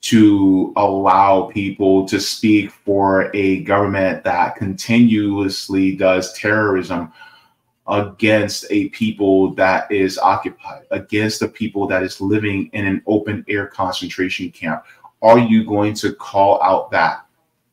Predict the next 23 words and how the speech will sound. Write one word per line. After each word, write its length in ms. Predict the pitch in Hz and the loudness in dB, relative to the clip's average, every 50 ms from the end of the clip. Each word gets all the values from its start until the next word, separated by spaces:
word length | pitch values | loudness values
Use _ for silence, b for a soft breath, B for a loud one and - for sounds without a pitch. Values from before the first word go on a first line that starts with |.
| _ _ _ _ _ _ _ _ _ _ _ _ _ _ _ _ _ _ _ _ _ _ _ _ _ _ _ B B B B B B B B B - | _ _ _ _ _ _ _ _ _ _ _ _ _ _ _ _ _ _ _ _ _ _ _ _ _ _ _ B B B B B B B B B 2
Because 920 | 123 120 117 - 123 117 113 110 110 110 107 107 107 - - - - _ - | 2 2 4 6 8 8 8 8 8 6 4 4 2 0 -6 -12 -10 _ 2
are 120 | 95 113 | 4 4
you, 120 | 113 117 117 | 4 4 4
would 220 | 120 123 123 117 117 | 6 6 6 6 6
you 140 | 123 135 - 113 | 4 4 4 2
allow 560 | 117 110 107 104 107 98 104 113 123 135 131 | 0 0 0 0 0 2 2 2 2 2 0
somebody 580 | - - - 123 113 110 113 107 107 104 104 | -2 -2 -2 0 0 2 2 0 2 0 0
who 400 | 104 - - 117 110 110 107 107 | -2 -2 0 2 2 2 2 0
continuously 960 | - 120 107 104 104 - - 123 120 117 117 113 113 107 107 - 120 107 104 95 | 0 -2 -4 -4 -6 -6 -2 2 4 4 4 4 2 0 -2 -2 -2 -2 -2 -2
did 540 | - - 110 107 104 104 101 101 92 80 | -4 -4 -2 0 0 0 0 -2 -4 -4
the, 420 | - 107 104 101 101 98 98 - _ _ _ _ _ _ _ _ _ _ | -6 -4 -4 -4 -4 -6 -8 -8 _ _ _ _ _ _ _ _ _ _
uh, 200 | - 104 101 98 - | -4 -2 -2 0 0
a 180 | 107 101 101 | -2 -2 -2
Nazi 580 | 98 98 98 98 101 - - - 117 110 104 98 | -2 0 2 2 2 2 0 0 0 0 0 0
narrative? 720 | 98 95 98 95 - 92 90 87 - 80 80 82 - - | -2 -2 -2 -2 -2 -2 -4 -4 -6 -8 -8 -10 -10 -8
Are 140 | - 92 98 | -6 -4 -4
you 140 | 101 104 98 | -2 -4 -4
gonna, 280 | 107 104 101 98 - - | -4 -2 -2 -4 -4 -6
would 340 | 98 101 104 107 107 107 - | -4 -2 0 0 0 2 2
you 160 | 117 117 107 | 2 4 4
allow 480 | 104 101 101 98 98 92 92 101 104 107 | 4 2 2 2 2 2 2 2 0 0
somebody 760 | - - - 110 101 98 95 95 92 92 95 95 90 - _ _ _ _ _ _ _ _ _ _ _ - | -2 -4 -4 -4 -4 -2 0 2 2 2 0 -2 -4 -8 _ _ _ _ _ _ _ _ _ _ _ 0
who, 1040 | 117 110 110 107 107 107 104 104 101 98 98 98 98 95 95 95 92 90 82 80 - | 4 6 6 8 8 8 8 6 4 4 4 4 4 6 4 4 4 2 -2 -6 -10